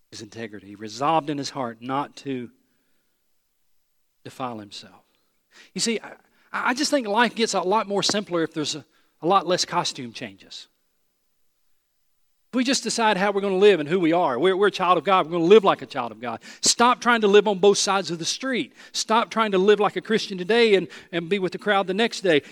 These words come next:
No, you just need to decide which side of the street you're gonna live on. Stop the costume changes and just decide, "I'm, I'm gonna be a man of God. I'm gonna be a woman of God." But it's not gonna happen by accident.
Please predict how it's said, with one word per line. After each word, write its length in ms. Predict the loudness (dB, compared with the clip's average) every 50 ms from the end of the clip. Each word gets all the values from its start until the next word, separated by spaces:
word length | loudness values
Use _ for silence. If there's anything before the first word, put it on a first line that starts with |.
| -14 -4
No, 140 | 0 2 4
you 160 | 4 2 0
just 180 | -2 -2 -2 -2
need 200 | -2 -2 -2 -2
to 60 | -4
decide 400 | -4 -2 0 2 2 2 2 0
which 140 | -4 -6 -4
side 240 | -4 -2 0 0 0
of 60 | -2
the 80 | -2 -6
street 280 | -6 -4 -4 -4 -4
you're 160 | -4 -4 -2
gonna 100 | -2 0
live 220 | 0 2 2 0 0
on. 260 | -2 -4 -6 -8 -16 _ _ _ _ _ _ _ _ _ _ _ _ _ _ _ _ _ _ _ _ _ _ _ _ _ _ -4
Stop 420 | -4 -2 2 4 4 4 4 2 0
the 80 | -6
costume 560 | -4 0 0 0 0 0 -4 -6 -8 -8 -8
changes 480 | -8 -6 -6 -6 -6 -8 -12 -14 -16 -14
and 100 | -10 -4
just 220 | -4 -2 -2 -4
decide, 340 | -6 -4 -2 0 2 0 0 -2 -6 -8 -2 -2
"I'm, 140 | 0 0
I'm 100 | 2 2
gonna 160 | 4 4 4 4
be 140 | 2 2
a 40 | 2
man 260 | 2 0 0 0 2
of 120 | 0 2 2
God. 260 | 2 4 4 4 4
I'm 60 | 4
gonna 100 | 4 2
be 80 | 2 2
a 60 | 2
woman 320 | 2 2 2 2 2 0
of 100 | 0 0
God." 280 | 0 0 2 2 0 0 -4 -8 0
But 120 | 2 2
it's 140 | 2 2 2
not 200 | 2 2 2 2
gonna 240 | 2 0 -2 0 0
happen 240 | 0 0 0 0 0
by 140 | 2 2
accident. 360 | 2 2 0 -2 -4 -4 -6